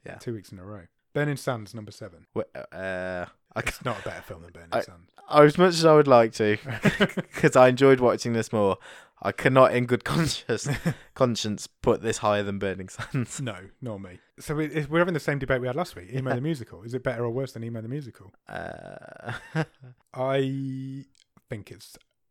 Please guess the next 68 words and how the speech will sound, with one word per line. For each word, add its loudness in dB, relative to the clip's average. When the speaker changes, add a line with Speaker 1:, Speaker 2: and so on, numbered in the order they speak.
Speaker 2:
worse. -20
I -6
think -10
Emo -14
the -20
Musical's -20
a -20
better -20
film -20
than -20
this. -20
Speaker 1:
Yeah, 4
it -4
is. -18
It -10
is. -10
Speaker 2:
It -6
is, -10
isn't -16
Speaker 1:
Yeah, -8
Speaker 2:
it? -18
Speaker 1:
yeah. -20
Speaker 2:
Do -10
we -4
need -6
to -16
talk -2
about -2
the -10
Clapper? -10
Speaker 1:
No. -12
Speaker 2:
So -6
you -6
think -4
it -16
goes -8
between -12
Emo -12
and -12
the -16
Clapper? -18
Speaker 1:
Yeah, -14
I -8
do. -12
Speaker 2:
Yeah, -8
I -14
agree. -14
<laughs> -20
I'm -20
with -18
you. -20
Speaker 1:
Yeah, -12
there's 0
no, 2
there's 0
nowhere 4
near 0
as -4
much -8
wrong -6
with -10
this -10
as -12
there -8
was -8
with -12
the -14
Clapper. -16